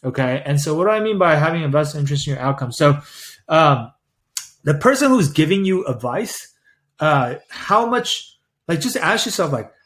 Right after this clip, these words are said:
how much does it matter to them whether you actually get this job or not, right? Because it's really, really easy for a friend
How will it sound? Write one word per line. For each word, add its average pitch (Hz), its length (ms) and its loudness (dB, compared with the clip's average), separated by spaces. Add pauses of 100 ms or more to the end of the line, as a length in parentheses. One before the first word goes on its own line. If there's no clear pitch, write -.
(140)
how 233 220 2
much 277 220 0
does 214 140 -4
it 202 40 -2
matter 165 380 0
to 147 140 -10
them 110 320 -12 (380)
whether 165 300 2
you 160 240 4
actually 160 340 0
get 143 160 -2
this 113 160 -6
job 120 280 -6
or 107 80 -12
not, 104 240 -18 (400)
right? 127 300 -2 (160)
Because 165 380 2 (540)
it's 160 200 -2
really, 262 380 4
really 214 280 4
easy 170 460 -4
for 156 440 0
a 147 120 -4
friend 165 580 -6